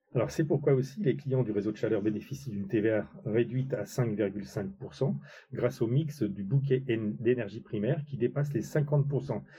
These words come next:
d'énergie renouvelable et de récupération. Enfin, pour finir, la taxe carbone est moindre,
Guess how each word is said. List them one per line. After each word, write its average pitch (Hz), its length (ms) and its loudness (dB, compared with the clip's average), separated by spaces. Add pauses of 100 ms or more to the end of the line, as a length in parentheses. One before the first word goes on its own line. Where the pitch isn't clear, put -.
(200)
d'énergie 123 380 2
renouvelable 120 500 2
et 143 100 4
de 143 40 4
récupération. 143 640 2 (920)
Enfin, 139 260 4
pour 143 240 -2
finir, 143 460 2
la 117 120 2
taxe - 220 -2
carbone 110 340 2
est 101 60 0
moindre, 131 340 2